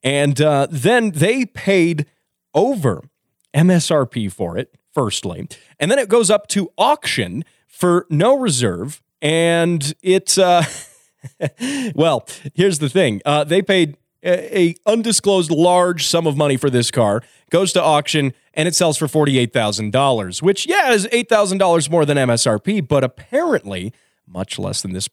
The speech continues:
car flipper. They didn't really make a good flip 'cause they didn't make any money on it than they paid. Another one, uh, in this, uh, in this instance was a Civic Type R. Now, the Civic Type R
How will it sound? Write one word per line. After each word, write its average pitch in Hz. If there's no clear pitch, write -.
car 98
flipper. 156
They 113
didn't 123
really 123
make 127
a 123
good 117
flip 156
'cause 123
they 117
didn't 117
make 160
any 131
money 104
on 98
it 139
than 123
they 127
paid. 196
Another 254
one, 180
uh, 143
in 165
this, 151
uh, 135
in 156
this 139
instance 135
was 139
a 131
Civic 151
Type 123
R. 160
Now, 104
the 107
Civic 147
Type 143
R 117